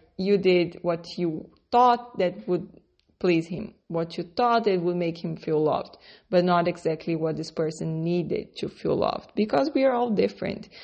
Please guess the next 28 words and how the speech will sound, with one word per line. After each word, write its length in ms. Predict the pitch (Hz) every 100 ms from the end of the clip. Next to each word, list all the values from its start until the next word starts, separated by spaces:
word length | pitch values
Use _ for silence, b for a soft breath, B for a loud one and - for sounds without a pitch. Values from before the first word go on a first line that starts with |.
| B -
We 140 | 196
all 180 | 175 180
have 340 | 185 175 170
different 400 | 170 175 180 180
ways 380 | 180 196 240 220
of 140 | 165
feeling 400 | - 165 151 151
loved. 400 | 151 135 - - - _ _ _ _ _ _ _ - - _
Like 340 | 127 160 165
my 220 | 175 170 175
husband, 480 | 180 165 180 180
he 120 | 190 185
has 260 | 185 175
this 220 | 165 180 180
love 240 | 175 175
language 400 | 180 175 175 170
that 260 | 170 175 170
is, 340 | 175 175 - B B B B
uh, 220 | - 175
gift 440 | 170 165 214 214 165
giving 520 | 170 208 190 156 - - _ _ -
and 180 | 165
receiving. 640 | 151 165 - 208 180 151 147 B B B B B _
And 540 | - 175 175 170 170 170
that's 560 | 180 180 - - - _ -
not 640 | 190 196 196 196 196 202
what 200 | 202 190
I, 120 | 185